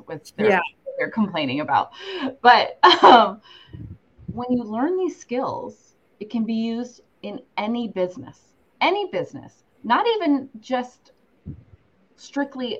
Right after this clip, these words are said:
Speaker 1: a, strictly online business. It can be for
Speaker 2: Yeah.
Speaker 1: any brick and mortar. It can be for any product. Any business that exists needs marketing, and all marketing, regardless,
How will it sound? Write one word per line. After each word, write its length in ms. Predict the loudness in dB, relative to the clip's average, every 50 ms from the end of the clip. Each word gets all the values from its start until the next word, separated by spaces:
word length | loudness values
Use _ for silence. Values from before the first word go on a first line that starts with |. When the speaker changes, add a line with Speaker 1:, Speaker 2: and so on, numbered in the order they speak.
| -8 -8
Speaker 1:
a, 220 | -6 -6 -6 -8 -8 -10 _ _ _ _
strictly 460 | -20 -14 -12 -12 -10 -10 -10 -12 -8
online 500 | -8 -8 -8 -6 -6 -6 -2 0 0 0
business. 440 | -2 -4 -8 -10 -14 -20 -20 -20 _ -18
It 80 | -14
can 120 | -12 -10 -8
be 120 | -8 -8
for 160 | -8 -8 -10 -10
Speaker 2:
Yeah. 60 | -8
Speaker 1:
any 180 | -10 -10 -10 -10
brick 280 | -8 -6 -6 -6 -6 -10
and 100 | -12 -8
mortar. 440 | -4 -2 -2 -2 0 -2 -4 -4
It 140 | -4 -8 -10
can 140 | -10 -12 -10
be 260 | -10 -10 -10 -12 -14 -16 _ _ _ _ _ _ _
for 100 | -10 -10 -8
any 240 | -6 -6 -6 -8 -10
product. 640 | -10 -2 4 6 6 8 6 6 2 0 -4 _ _ _ _ _ _ _ _ _ -4
Any 400 | -2 0 0 0 -2 -6 -6 -10 -14 -8
business 360 | -4 -4 -2 -2 -4 -6 -8 -8 -8
that 140 | -8 -8 -8
exists 580 | -8 -12 -10 -8 -8 -8 -8 -8 _ _ -14
needs 500 | -10 -8 -6 -4 -4 -4 -6 -8 -8 -12 -12
marketing, 580 | -8 -6 -4 -4 -4 -4 -6 -6 -6 -6 -8 -12 _ _ _ _ _ _ -20 -20 _ _ _ _ _ _ _ _ -12
and 160 | -12 -10 -10 -6 -4
all 340 | 0 2 2 2 4 2
marketing, 800 | 2 2 2 2 0 0 -2 -4 -6 -6 -6 -8 -10 -10 -12 -14 -18 _ _ _ _ _ _ _ -20
regardless, 1300 | -16 -10 -6 -6 -4 -4 -6 -6 -6 -4 -2 -2 -2 -2 -4 -8 -8 -8 -6 -6 -8 -10 -12 _ _ _